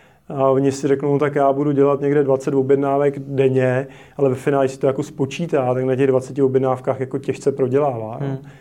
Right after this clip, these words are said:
Speaker 1: Takže jako je tam spousty témat, který my jsme schopni s těma shopama dneska jako řešit, odvírat a věříme v to, že ty hodně úzce vyprofilovaný segmentový shopy mají nějaký potenciál. My dneska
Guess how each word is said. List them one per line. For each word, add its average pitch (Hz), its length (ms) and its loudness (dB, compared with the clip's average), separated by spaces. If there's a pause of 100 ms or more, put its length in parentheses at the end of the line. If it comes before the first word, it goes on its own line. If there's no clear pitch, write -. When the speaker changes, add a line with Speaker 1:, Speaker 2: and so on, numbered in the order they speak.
(360)
Speaker 1:
Takže 127 180 0
jako 147 200 2
je 160 80 4
tam 165 200 2
spousty 185 500 0
témat, 143 380 0
který 139 180 0
my 139 100 2
jsme 143 160 -2
schopni 139 320 -4
s 139 60 -10
těma 139 160 -2
shopama 135 320 -2
dneska 135 260 -2
jako 135 180 -4
řešit, 165 500 -2
odvírat 139 640 -2 (500)
a 139 80 0
věříme 143 420 2
v - 100 -12
to, 151 400 2 (400)
že 139 160 2
ty 139 160 2
hodně 160 480 0 (1400)
úzce 156 460 2
vyprofilovaný 147 720 0
segmentový 139 520 -2
shopy 147 420 0
mají 139 240 0
nějaký 131 320 0
potenciál. 120 560 -8 (580)
My 156 100 0
dneska 160 400 0